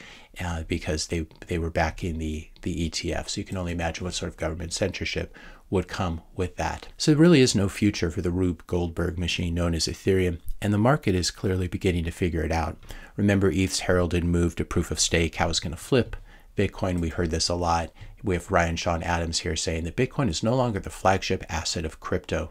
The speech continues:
Ethereum is. Maybe you think I'm calling this too early. Wait for the flippening. Nah, the writing's on the wall.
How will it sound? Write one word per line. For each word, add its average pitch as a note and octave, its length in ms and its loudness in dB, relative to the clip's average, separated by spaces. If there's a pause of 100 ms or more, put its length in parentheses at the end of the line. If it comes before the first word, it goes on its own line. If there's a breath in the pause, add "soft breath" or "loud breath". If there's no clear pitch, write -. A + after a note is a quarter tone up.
(120)
Ethereum C#3+ 480 4
is. E2 220 -2 (320 loud breath)
Maybe G2+ 180 4
you F#2+ 60 4
think G2 240 0
I'm F2+ 80 4
calling F2+ 360 2
this D#2 140 0
too - 220 -4
early. F2 540 0
Wait F2+ 200 2
for - 140 -6
the E2 80 -6
flippening. F#2 560 0 (100)
Nah, F2+ 300 2
the E2 140 -2
writing's F#2 340 2
on F2+ 80 -2
the E2+ 80 -2
wall. E2 400 -2